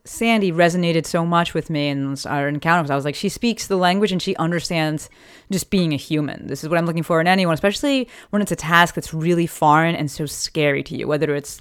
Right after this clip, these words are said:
legal stuff or in this case, financial stuff, which are both just so scary for all of us, except for people seemingly doing it. Like, you want someone that you could sit down with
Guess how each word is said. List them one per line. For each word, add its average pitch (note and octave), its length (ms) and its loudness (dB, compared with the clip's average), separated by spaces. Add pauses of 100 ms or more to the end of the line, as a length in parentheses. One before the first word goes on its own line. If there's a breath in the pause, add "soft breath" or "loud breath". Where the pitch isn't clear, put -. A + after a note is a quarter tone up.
(140)
legal A3 340 4
stuff C4+ 440 2 (320 loud breath)
or D#3 240 2
in D#3 100 0
this D#3 200 -6
case, D#3+ 220 -4
financial D3 480 -4
stuff, A#3+ 220 0
which F3+ 140 -4
are D3+ 80 2
both D3+ 260 -2
just E3+ 220 -6
so D3+ 420 0
scary C3+ 540 -6
for - 280 -12
all C#3 220 -8
of C#3+ 80 -2
us, F3 160 2
except D#3+ 180 -4
for D3+ 60 -14
people D3+ 240 -4
seemingly D3+ 360 -2
doing C#3+ 360 -4
it. C4 220 -2 (760 loud breath)
Like, F3 240 2
you G#3 120 2
want G3 240 4
someone G#3 400 0
that D3+ 320 0
you D#3 260 -6
could E3 260 -10
sit F3+ 220 -2
down E3 320 0
with C#3 320 -4